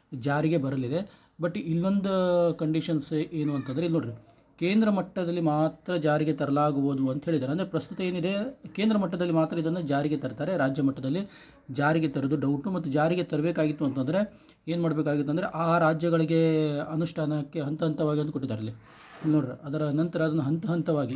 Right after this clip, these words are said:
ಕೇಂದ್ರ ಮಟ್ಟದಲ್ಲಿ ಪ್ರಾರಂಭ ಮಾಡ್ತಾರೆ ಈಗ, ಆದರೆ ರಾಜ್ಯ ಮಟ್ಟದಲ್ಲಿ ಹಂತ ಹಂತವಾಗಿ ಪ್ರತಿ ರಾಜ್ಯದಲ್ಲಿ ಅನುಷ್ಠಾನ ಮಾಡಲಾಗುತ್ತದೆ ಅಂತ ಕೊಟ್ಟಿದ್ದಾರೆ. ಹೀಗಾಗಿ ಇಲ್ಲಿ ನಮ್ಮ ರಾಜ್ಯದಲ್ಲಿ ಈ ಪ್ರಸ್ತುತ ಅಂತೂ mostly ಒಂದು, ಆ, ಕಾಂಗ್ರೆಸ್ ಸರ್ಕಾರ ಹೋಗುತ್ತನ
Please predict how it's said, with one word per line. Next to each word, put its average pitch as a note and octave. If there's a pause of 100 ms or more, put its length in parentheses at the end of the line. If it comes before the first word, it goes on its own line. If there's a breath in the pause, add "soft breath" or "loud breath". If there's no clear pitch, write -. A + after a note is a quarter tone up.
ಕೇಂದ್ರ F3
ಮಟ್ಟದಲ್ಲಿ F3+
ಪ್ರಾರಂಭ F#3
ಮಾಡ್ತಾರೆ C3
ಈಗ, A2
ಆದರೆ D3+
ರಾಜ್ಯ D#3+
ಮಟ್ಟದಲ್ಲಿ E3+
ಹಂತ D#3+
ಹಂತವಾಗಿ D#3+
ಪ್ರತಿ D3
ರಾಜ್ಯದಲ್ಲಿ C#3+ (460 loud breath)
ಅನುಷ್ಠಾನ D#3
ಮಾಡಲಾಗುತ್ತದೆ C3+
ಅಂತ D3+
ಕೊಟ್ಟಿದ್ದಾರೆ. A2+ (440 soft breath)
ಹೀಗಾಗಿ F#3+
ಇಲ್ಲಿ G3
ನಮ್ಮ F3
ರಾಜ್ಯದಲ್ಲಿ F3+
ಈ F3+
ಪ್ರಸ್ತುತ -
ಅಂತೂ E3
mostly D#3
ಒಂದು, D#3
ಆ, C#3+
ಕಾಂಗ್ರೆಸ್ E3
ಸರ್ಕಾರ D#3+
ಹೋಗುತ್ತನ D3